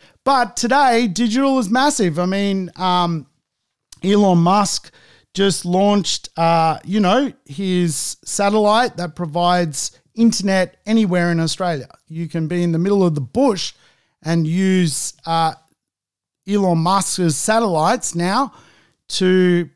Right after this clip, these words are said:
pump internet. So you, really, you can work from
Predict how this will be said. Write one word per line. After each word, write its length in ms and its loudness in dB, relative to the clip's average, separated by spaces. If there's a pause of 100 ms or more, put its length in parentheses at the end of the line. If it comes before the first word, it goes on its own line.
pump 360 -2
internet. 640 2
So 200 -8
you, 280 -4 (100)
really, 640 -2 (320)
you 300 -8
can 220 -2
work 320 0
from 280 -6